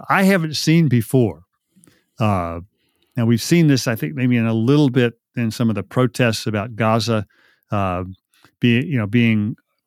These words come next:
you know, the protesters being openly anti-Semitic, but also claiming to be on the moral high ground. But this is the first time I've seen it where, uh, you know, an individual has,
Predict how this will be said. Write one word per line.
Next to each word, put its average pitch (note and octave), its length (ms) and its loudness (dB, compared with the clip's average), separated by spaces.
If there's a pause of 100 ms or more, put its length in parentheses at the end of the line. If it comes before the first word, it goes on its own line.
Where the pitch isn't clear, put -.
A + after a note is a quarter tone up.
(140)
you B2+ 80 -4
know, G#2+ 60 -6
the G#2+ 80 -8
protesters C3+ 520 0
being A#2+ 220 -2
openly A#2+ 500 0
anti-Semitic, A#2 680 2
but A2 100 -2
also G#2+ 440 0
claiming C3 680 0 (120)
to A#2 100 -6
be A2+ 400 2
on A2 240 -4
the G#2+ 80 -4
moral G#2+ 300 -4
high A2 220 0
ground. G#2+ 220 -4
But A2+ 100 -2
this F3+ 120 2
is - 60 -8
the D#3+ 80 -2
first C#3+ 260 -2
time A2 200 0
I've C#3 200 0
seen C3 260 2
it A2+ 220 -4
where, A#2 320 2 (800)
uh, G#2+ 320 -2
you E3 240 -4
know, A2 140 -2
an A#2 80 2
individual B2+ 600 2
has, G#2+ 280 -4